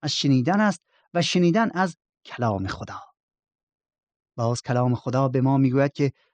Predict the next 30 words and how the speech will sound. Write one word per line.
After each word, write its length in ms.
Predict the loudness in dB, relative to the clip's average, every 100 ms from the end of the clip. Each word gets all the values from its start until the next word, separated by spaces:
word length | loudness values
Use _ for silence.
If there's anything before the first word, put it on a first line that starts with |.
| _
زیرا 420 | -8 -2 2 4 4
محض 340 | 2 0 -2
فیض 460 | -4 0 0 0 0
نجات 460 | 0 2 2 2
یافتید 480 | 0 0 0 -6 -6 -10 _
به 100 | -2
وسیله 420 | 0 0 -2 -2
ایمان. 460 | 0 2 0 -2 -8 _
دقت 260 | -2 -2
کنید، 300 | 0 0 0 -6 _ _
می‌گوید 360 | -2 2 2 2
فیض 320 | 4 4 4
خدا 440 | 0 2 4 2 0 _
شامل 420 | -2 2 4 4
حال 320 | 4 4 2
شما 280 | 2 2 0
شده. 360 | -2 -10 -20 -20 _ _ _ _ _ _ _ _ _
نجات 440 | -2 2 4 4 2
پیدا 300 | -4 -2 -6
کردید. 320 | -10 -18 -20 _ _
گناهانتون 640 | 0 4 6 6 4 2 0
بخشیده 360 | 0 -2 -4
شده. 360 | -4 -4 -10 -18
چرا؟ 340 | -6 -2 0 -2 -6 _ _
چون 380 | -6 0 2 2 -2 _
ایمان 500 | -6 2 4 4 4
آوردید. 440 | 4 0 -4 -8 -10 _ _ -8
و 60 |
بعد 200 | -4 0
می‌گوید 340 | 2 2 2